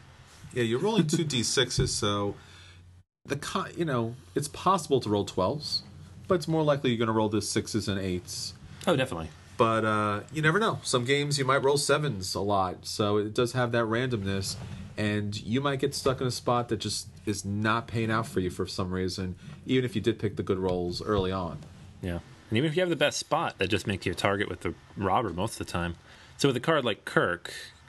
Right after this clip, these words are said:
Speaker 2: you know, you don't have to fear that seven quite as much as you would, you know, normally in a normal game of Settlers of Catan.
Speaker 1: One of the good cards, too, is Sulu. He allows you to move one of your starships, or in this case, one of your roads.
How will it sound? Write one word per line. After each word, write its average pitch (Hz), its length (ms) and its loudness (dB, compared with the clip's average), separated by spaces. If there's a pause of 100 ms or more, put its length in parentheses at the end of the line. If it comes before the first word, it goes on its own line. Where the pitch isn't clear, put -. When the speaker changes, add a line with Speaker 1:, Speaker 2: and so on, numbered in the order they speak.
Speaker 2:
you 101 100 0
know, 85 100 0
you 92 100 2
don't 104 140 0
have 101 160 0
to 95 80 -8
fear 107 460 0
that 85 180 -6
seven 85 380 -2
quite 92 360 0
as 90 160 -4
much - 520 -4
as 92 180 -2
you 87 120 0
would, 85 340 -4 (580)
you 101 80 -4
know, 82 120 -4
normally 92 420 0
in 82 80 -4
a - 20 -4
normal 87 240 -2
game 82 220 -4
of 80 40 -8
Settlers 80 340 -2
of - 40 -10
Catan. 82 240 -8 (1040)
Speaker 1:
One 151 160 -2
of 143 40 0
the 131 100 -2
good 123 60 -4
cards, 101 240 0
too, 117 140 2
is 87 100 -2
Sulu. 107 360 2
He 95 80 -4
allows 101 340 0
you 104 60 0
to 95 80 -2
move 95 420 -2
one 98 140 -2
of 92 100 -2
your 95 160 2
starships, - 640 -2
or 87 400 -2
in 95 140 -4
this 98 120 -2
case, 87 220 -4
one 95 80 0
of 90 80 -2
your 90 100 2
roads. 82 600 -2